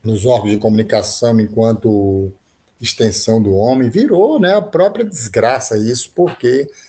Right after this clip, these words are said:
as pessoas recebem, é, impulsos, né, midiáticos, e especialmente dessa porra de Zap. Inclusive, outra proposta pra a nova ordem mundial,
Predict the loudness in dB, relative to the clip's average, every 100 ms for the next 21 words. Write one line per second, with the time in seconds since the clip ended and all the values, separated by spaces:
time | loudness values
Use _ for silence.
0 | _ -6 -4 -2 -2 0 0 0 -2 0
1 | 0 2 0 -6 -8 _ _ _ _ _
2 | _ _ _ -2 0 0 -2 -2 -2 0
3 | 0 2 0 -6 -10 -12 -16 -18 -20 _
4 | _ _ _ _ _ _ _ _ _ _
5 | -20 -20 -8 -2 -2 -2 -4 -2 0 0
6 | 2 2 0 -2 -4 -6 -4 -4 -4 -4
7 | -4 -6 -4 -2 0 0 0 -2 -2 -2
8 | -2 -4 -4 -4 -6 -4 0 0 -2 -10
9 | -20 -20 _ -8 0 0 2 0 2 0
10 | 0 0 0 2 2 2 -2 0 2 2
11 | 0 -4 _ _ _ _ -2 0 2 2
12 | 2 2 2 0 0 0 2 0 -2